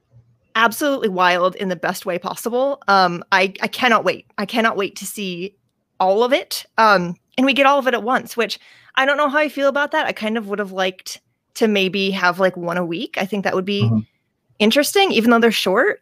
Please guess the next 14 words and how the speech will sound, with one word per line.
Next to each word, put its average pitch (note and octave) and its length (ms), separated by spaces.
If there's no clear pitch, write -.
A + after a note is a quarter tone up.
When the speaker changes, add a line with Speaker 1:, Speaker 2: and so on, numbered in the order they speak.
Speaker 1:
Um, F#3 580
I G3+ 60
wouldn't A3 200
have F#3 100
minded, F#3 340
like, F3+ 300
spreading F#3+ 420
it F3+ 60
out, F#3 200
but G#3 100
also, F#3+ 600
um, E3+ 420
I G#3 80
think G#3 460